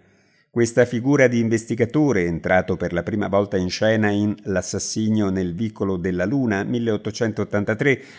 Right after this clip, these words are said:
come semplice poliziotto di quartiere della Firenze granducale e che vediamo avanzare di carriera nel corso dei quattro romanzi, guadagnandosi notorietà e rispetto fino a diventare commissario,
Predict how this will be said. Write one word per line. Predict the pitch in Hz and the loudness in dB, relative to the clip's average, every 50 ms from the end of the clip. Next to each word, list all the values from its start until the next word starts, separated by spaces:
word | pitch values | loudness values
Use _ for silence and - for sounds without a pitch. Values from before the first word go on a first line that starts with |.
| - - | -20 -20
come | _ - 170 160 156 147 135 131 120 - | _ 0 2 4 4 6 4 4 2 0
semplice | - - - - 170 175 170 160 165 135 120 - - 123 107 | -2 -6 -2 2 4 4 4 2 0 -2 -2 -2 -4 -6 -2
poliziotto | 110 120 113 110 107 - - - 147 139 139 - 123 | -2 -2 0 0 -2 -2 -2 0 0 0 0 0 -4
di | 107 107 | -2 -2
quartiere | 101 - 113 110 95 - - 139 139 131 123 110 | -2 0 0 -2 -2 -2 0 0 2 2 2 2
della | 98 101 95 95 | 2 2 0 0
Firenze | - - 110 117 120 127 123 113 - 104 90 | 0 0 0 2 2 0 0 -2 -4 -4 -2
granducale | 92 95 101 104 98 98 92 - 123 117 113 107 107 104 104 - - - - - _ _ _ _ | 0 0 0 0 0 -2 0 2 2 4 4 4 2 0 -2 -6 -20 -20 -20 -20 _ _ _ _
e | 180 175 | 2 4
che | 170 170 147 | 4 4 4
vediamo | 139 127 120 120 117 120 113 107 101 | 4 4 6 6 6 6 6 4 4
avanzare | 98 92 92 95 - - 113 107 107 98 | 4 4 2 0 0 2 2 2 4 2
di | 95 90 | 0 -2
carriera | - 92 90 92 98 101 104 104 90 | -2 0 0 2 2 4 4 2 2
nel | 85 87 85 82 | 0 -2 -4 -4
corso | - 107 107 104 - - 104 | -2 -2 -2 -2 -4 -6 -4
dei | 90 85 82 78 | -4 -2 -4 -6
quattro | - - 104 104 101 - - 98 95 | -2 2 2 2 2 0 -4 -4 -2
romanzi, | 90 98 95 104 98 98 98 98 87 95 98 87 - | -2 0 0 0 0 0 -2 -2 -4 -4 -6 -6 -4
guadagnandosi | - 87 - 73 76 80 95 101 104 104 101 95 - - 85 | -6 -6 -4 -4 -6 -4 -2 -2 -2 -2 -2 -4 -6 -6 -6
notorietà | 82 85 78 - 90 85 90 90 - 110 110 110 104 | -6 -6 -6 -6 -4 -4 -4 -2 0 2 4 4 4
e | 95 95 | 4 2
rispetto | 95 104 107 - - 131 127 123 120 - - 110 | 0 -2 -4 -2 2 4 4 4 4 2 -6 -6
fino | 104 - 156 151 131 120 | -4 -2 -2 0 2 2
a | 113 | 2
diventare | 107 107 95 101 101 98 - 120 113 98 | 2 0 0 -2 0 2 2 2 2 0
commissario, | - 98 90 95 95 90 - - 104 101 101 95 101 104 104 | -2 -4 -2 -2 -2 -4 -2 0 2 2 2 2 0 -2 -4